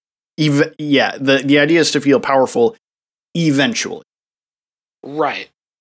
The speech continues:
Speaker 1: Yes.
Speaker 2: But, like, I have, I have never gotten into O P levels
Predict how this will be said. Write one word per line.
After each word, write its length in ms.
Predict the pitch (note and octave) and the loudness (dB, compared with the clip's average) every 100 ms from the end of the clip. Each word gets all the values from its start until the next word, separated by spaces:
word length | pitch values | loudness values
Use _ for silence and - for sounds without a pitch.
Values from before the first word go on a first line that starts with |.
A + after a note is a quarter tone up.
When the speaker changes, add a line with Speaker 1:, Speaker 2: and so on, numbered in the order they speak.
| _ | _
Speaker 1:
Yes. 420 | A#2 - - - - _ _ _ _ _ _ _ _ _ _ - | -6 -4 -4 -6 -10 _ _ _ _ _ _ _ _ _ _ -4
Speaker 2:
But, 140 | E3 | 0
like, 360 | E3+ D3+ - - _ _ _ _ _ _ _ _ _ _ _ _ _ _ - | 0 -2 -4 -20 _ _ _ _ _ _ _ _ _ _ _ _ _ _ -4
I 200 | F#3 G3+ | 0 2
have, 220 | F#3+ D#3 | 0 -6
I 140 | - F3 | -2 -2
have 180 | F#3+ D#3 | -2 -6
never 640 | D#3 D#3 D#3+ C#3+ A#2+ A2 _ _ _ _ _ D3+ | -6 -2 -2 -2 -8 -10 _ _ _ _ _ -2
gotten 320 | D#3 C#3+ D3 | 0 0 -2
into 760 | C#3+ C#3 - C#3+ C3 B2+ B2 C#3 | -4 -6 -8 -6 -4 -6 -8 -4
O 180 | D3+ | -4
P 260 | C#3+ - C#3+ | -4 -4 -4
levels 760 | C3+ A#2+ A#2 A2 G#2+ A2 - | -4 -8 -12 -16 -14 -12 -10